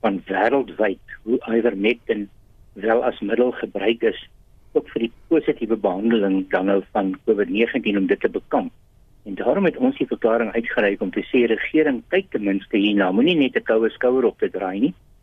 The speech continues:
Natuurlik is dit op die oomblik vir diere geregistreer en dit is onwettig om te gebruik. Maar as hierdie toetse en wetenskaplike navorsing wys dat dit wel 'n verskil maak,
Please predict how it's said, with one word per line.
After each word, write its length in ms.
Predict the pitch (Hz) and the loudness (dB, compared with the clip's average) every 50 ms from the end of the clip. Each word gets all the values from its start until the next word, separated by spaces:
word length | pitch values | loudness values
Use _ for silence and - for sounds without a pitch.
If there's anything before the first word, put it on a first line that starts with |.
| _ _ - _ - | _ _ -18 _ -6
Natuurlik 420 | 120 - - 165 175 175 123 113 - | -6 -2 2 2 2 2 2 -2 -4
is 80 | 113 | -4
dit 140 | 123 120 - | -4 -2 -4
op 60 | 107 | -2
die 120 | 98 107 113 | -2 0 0
oomblik 260 | 113 107 113 113 - | 2 2 2 0 0
vir 80 | 123 - | -4 -4
diere 240 | - 98 110 110 113 | -2 -2 0 0 0
geregistreer 640 | - - 110 98 95 - - - - - 117 135 123 | 0 0 -2 -2 -2 -6 -10 -12 -4 0 0 0 0
en 60 | 127 104 | 0 -4
dit 140 | 87 - | -4 -6
is 120 | - - - | -8 -4 -4
onwettig 480 | 113 104 95 101 95 - - - - | -2 -2 0 0 -2 0 0 -4 -2
om 80 | - 107 | -2 -6
te 60 | 101 _ - | -6 _ -8
gebruik. 540 | - - - - - 95 92 139 156 - - _ _ _ - - _ _ _ _ - _ _ | -4 -2 -2 -2 -2 0 0 0 -2 -4 -16 _ _ _ -20 -20 _ _ _ _ -20 _ _
Maar 180 | - - 226 233 | -4 -2 -2 -2
as 80 | - | 0
hierdie 320 | - - 131 139 - 294 - - | 2 2 2 2 2 -2 -2 -4
toetse 320 | - 202 196 - - - 127 | -6 -6 -4 -4 0 0 2
en 180 | 127 123 113 | 2 2 0
wetenskaplike 640 | 101 110 - - - - - 139 - - 151 - 135 | 0 -2 -2 -2 -6 -2 -2 -2 0 0 -2 0 0
navorsing 760 | 107 92 87 90 110 139 139 - 135 120 - - 110 98 85 - | 0 0 -2 0 0 -2 0 0 -2 -2 0 0 -4 -4 0 0
wys 280 | 117 131 127 - - | 0 0 0 -2 -2
dat 120 | - 95 87 | -6 -2 0
dit 220 | 110 98 87 82 | 0 -2 -2 -4
wel 220 | 85 92 120 151 | -2 0 2 2
'n 60 | 156 - | 0 -2
verskil 440 | - 87 - - - 135 120 117 | -4 -8 -8 -4 -2 0 0 0
maak, 320 | 104 98 110 127 110 - | 0 0 0 0 0 -2